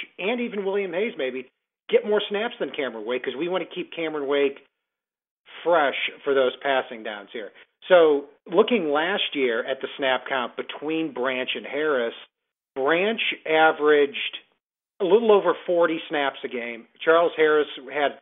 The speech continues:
thirty-one snaps a game. Harris had four hundred ninety-six snaps in sixteen games. Branch, five hundred sixty-one snaps in fourteen games. That needs to be reversed this year, at least. I mean, Harris, I think, is gonna be on the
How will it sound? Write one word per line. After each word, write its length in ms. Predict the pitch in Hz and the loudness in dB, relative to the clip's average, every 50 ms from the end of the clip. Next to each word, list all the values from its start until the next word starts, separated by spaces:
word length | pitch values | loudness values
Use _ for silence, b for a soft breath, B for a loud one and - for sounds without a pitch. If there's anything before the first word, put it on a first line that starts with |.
| _ | _
thirty-one 460 | 165 147 143 135 127 135 131 127 120 107 - | 0 0 0 0 -2 -4 -6 -6 -8 -10 -12
snaps 260 | - 117 107 104 - - | -12 -12 -12 -12 -14 -18
a 40 | 107 | -20
game. 240 | - 101 92 - 95 | -20 -20 -20 -18 -10
Harris 280 | - 139 143 143 143 139 | -6 -2 -2 -2 -2 -2
had 180 | - 139 127 - - _ _ _ _ _ _ _ _ _ _ _ _ _ _ _ - _ - | -4 -6 -8 -8 -14 _ _ _ _ _ _ _ _ _ _ _ _ _ _ _ -20 _ -4
four 120 | - 160 185 | -2 0 0
hundred 220 | 190 170 175 165 | 0 0 -2 -2
ninety-six 580 | 165 165 165 160 156 160 - - 165 151 - - | -2 -2 -2 -2 -6 -10 -4 -2 -2 -2 -2 -6
snaps 320 | - 151 147 147 143 139 - - | -8 -4 -2 -2 -2 -2 -4 -8
in 100 | 131 117 - | -14 -14 -8
sixteen 400 | - 147 - - - 147 139 131 | -8 -8 -8 -8 -10 -12 -12 -8
games. 300 | 123 135 131 131 123 113 - - | -6 -6 -6 -6 -10 -12 -14 -8
Branch, 400 | 120 131 143 147 147 147 143 - - B B B _ _ | -4 -4 -2 -2 -4 -4 -6 -8 -12 B B B _ _
five 200 | - 151 156 151 | -2 0 0 0
hundred 260 | - 151 143 143 131 120 - | -2 -4 -6 -6 -6 -6 -8
sixty-one 480 | 147 143 - - 131 123 123 123 120 120 - | -8 -8 -8 -10 -10 -10 -10 -10 -12 -12 -10
snaps 240 | 135 123 117 117 - | -10 -10 -10 -10 -12
in 80 | 131 110 - - | -16 -18 -14 -12
fourteen 420 | 120 117 113 - 131 120 107 104 | -12 -12 -10 -12 -16 -18 -16 -18
games. 260 | 101 95 92 90 _ - - _ _ _ _ _ _ _ _ _ _ _ _ _ _ _ _ 170 | -18 -20 -20 -20 _ -20 -20 _ _ _ _ _ _ _ _ _ _ _ _ _ _ _ _ -2
That 180 | 170 175 185 190 | 0 0 0 0
needs 180 | 196 196 - - | -2 -4 -6 -6
to 80 | 175 147 | -8 -6
be 140 | 165 156 | -4 -2
reversed 420 | 143 139 139 135 131 127 123 113 - - | 0 0 0 0 0 -2 -4 -4 -6 -8
this 180 | 117 101 - - | -12 -12 -12 -12
year, 220 | 107 92 92 101 | -14 -14 -14 -16
at 120 | 113 113 | -14 -12
least. 360 | 123 117 131 131 113 - - - - - | -10 -8 -8 -8 -10 -12 -16 -14 -10 -10
I 80 | 135 | -8
mean, 160 | 127 131 127 | -8 -8 -8
Harris, 360 | 117 117 147 151 156 165 160 - | -2 0 2 4 4 4 2 2
I 80 | 156 147 | 0 -2
think, 180 | 143 151 139 143 | -2 -2 -4 -4
is 80 | 139 - | -4 -6
gonna 140 | 151 139 | -6 -6
be 120 | 139 139 139 | -2 -2 -2
on 120 | 143 135 | -2 -2
the 60 | 131 | -6